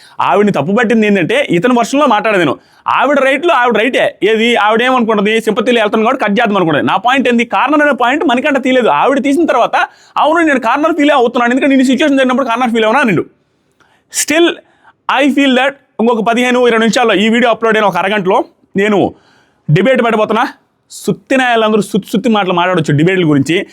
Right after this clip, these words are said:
ఎంతమంది Twitter-లో కామెంట్లు ఆ డిబేట్ గురించి లాస్ట్ సీజన్లో,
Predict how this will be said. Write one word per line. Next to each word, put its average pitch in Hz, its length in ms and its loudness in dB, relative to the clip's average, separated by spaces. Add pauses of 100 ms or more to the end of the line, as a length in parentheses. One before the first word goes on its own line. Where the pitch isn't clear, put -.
(200)
ఎంతమంది 208 540 0
Twitter-లో 220 480 0
కామెంట్లు 190 420 0
ఆ - 20 0
డిబేట్ 180 320 0
గురించి 175 200 0
లాస్ట్ 151 240 -2
సీజన్లో, 180 480 2